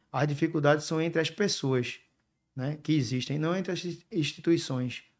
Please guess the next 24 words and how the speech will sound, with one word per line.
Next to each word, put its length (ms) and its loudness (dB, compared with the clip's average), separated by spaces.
Uma 120 0
prova 300 0
disso 280 -4
foi 100 -2
as 180 0
Olimpíadas, 520 0
né? 160 -2
As 60 -4
instituições 840 -2
demonstraram 560 -2
como 340 -2
fazer 540 2
e, 60 -8
e 40 -2
o 60 -4
que 100 -6
tem 200 -4
que 40 -12
ser 160 0
feito 320 -2
e 80 -2
um 60 -4
grande 220 -2
sucesso. 520 -6